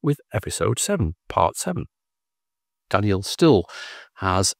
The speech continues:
a load of insights to share about, well, the art and the science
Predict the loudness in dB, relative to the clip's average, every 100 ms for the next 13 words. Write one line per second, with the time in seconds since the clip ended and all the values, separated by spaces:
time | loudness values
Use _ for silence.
0 | _ -2 2 6 8 10 8 8 2 0
1 | 0 0 -2 -6 -6 -4 -2 -4 -6 -12
2 | _ _ 2 4 2 0 -10 -14 -10 -10
3 | -12 _ -14 -6 -6 -6 -12 -18 _ -4
4 | 2 2 0 -4 -6 -8 -12 -14